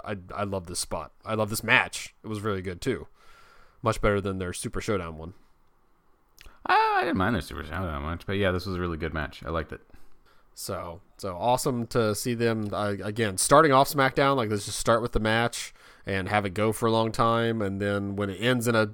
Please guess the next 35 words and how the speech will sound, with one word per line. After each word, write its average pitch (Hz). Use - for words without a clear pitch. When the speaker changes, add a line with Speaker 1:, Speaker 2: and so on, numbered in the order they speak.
Speaker 1:
a 110
crappy 123
finish, 123
at 117
least 123
give 120
the 104
fans 120
<laughs> -
something 131
they 131
wanna 123
see, 120
which 117
is 110
Charlotte 104
spearing 107
Becky 104
Lynch 92
through, 90
uh, 90
the 98
video 147
board. 87
And, 95
uh, 92
yeah, 98
definitely 101
paid 107
off. 101
Great 113
way 107
to 101
start 104
SmackDown. 95